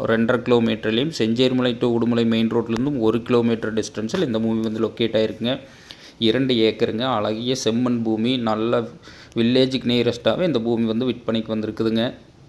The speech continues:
ஒரு தோப்பு பண்ணுறவங்களுக்கு, இன்வெஸ்ட் பண்ணுறவங்களுக்கு, விவசாயம் பண்ணுறவங்களுக்கெல்லாம் ரொம்ப, ரொம்ப சூட்டபிளான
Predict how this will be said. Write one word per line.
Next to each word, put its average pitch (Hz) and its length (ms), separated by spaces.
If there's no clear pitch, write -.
ஒரு 113 220
தோப்பு 123 280
பண்ணுறவங்களுக்கு, 117 540
இன்வெஸ்ட் 117 320
பண்ணுறவங்களுக்கு, 113 520
விவசாயம் 117 400
பண்ணுறவங்களுக்கெல்லாம் 113 600
ரொம்ப, 113 200
ரொம்ப 120 220
சூட்டபிளான 113 560